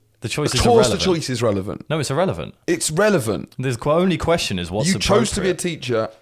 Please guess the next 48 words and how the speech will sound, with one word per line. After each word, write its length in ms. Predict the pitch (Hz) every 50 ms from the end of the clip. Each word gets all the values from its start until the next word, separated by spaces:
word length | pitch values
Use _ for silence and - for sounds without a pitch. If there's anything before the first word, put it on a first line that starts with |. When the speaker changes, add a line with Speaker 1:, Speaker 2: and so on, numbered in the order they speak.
| - -
Speaker 2:
and 260 | 147 143 143 143 131
you 80 | 135
chose 320 | 127 - 139 127 123 117 -
to 100 | - 123
have 160 | 120 110 110 - -
i-, 120 | 120 - - -
incredibly 460 | 117 110 - 135 120 110 107 104 101
ginormous 580 | 101 - - 107 101 107 107 104 101 107 -
tits. 480 | - - 95 78 - - - - - -
Speaker 1:
Mm. 380 | - 120 104 90 80 82 107 - _ _ _ _ _
But 160 | - 139 131
why, 180 | 123 135 143 131
why 280 | 123 113 127 143 156 156
isn't 280 | 156 143 - - 131 120
she 120 | - 131
allowed 260 | 120 117 117 113 107 -
to 100 | 113 -
teach 260 | - 113 104 87 -
with 100 | 98 82
those 160 | 95 90 -
ginormous 420 | - 92 87 87 87 85 80 -
tits? 360 | - 82 65 52 - - - - _ _ -
Tits? 420 | - - 73 64 - - - - _ _ _ _ _ _ _ _ _ _ _ _ _ -
Speaker 2:
Because 320 | 135 - - 156 156 127
it's 420 | 151 110 - - - - - - _ _ -
distracted 540 | - 135 - - - 156 139 - 123 120 110
to 80 | - 117
the 60 | 113
children. 580 | 107 - 127 117 113 107 107 101 71 67 90 107
Speaker 1:
So 100 | - 110
then 160 | 98 101 98
why 160 | 101 104 104
should, 340 | 98 - - 101 95 87 - - _ _ _ -
Speaker 2:
'Cause 160 | - 143 151
it's 140 | 160 139 135
Speaker 1:
so 60 | -
we're 60 | -
Speaker 2:
not, 60 | -
Speaker 1:
back 180 | - 113 - -
at 40 | 98
the 60 | 95
same 180 | - 113 98 95
question. 340 | - 117 113 - - - -
Speaker 2:
'cause 120 | - 139
it's 140 | 147 127 135
not 200 | 156 165 165 - -
ideal. 680 | 143 139 123 - 139 135 127 107 71 64 95 117 131 - _ _ _ _ _ _ _ _ _ _ _ _ -
Speaker 1:
Yeah. 320 | 104 101 87 71 - 113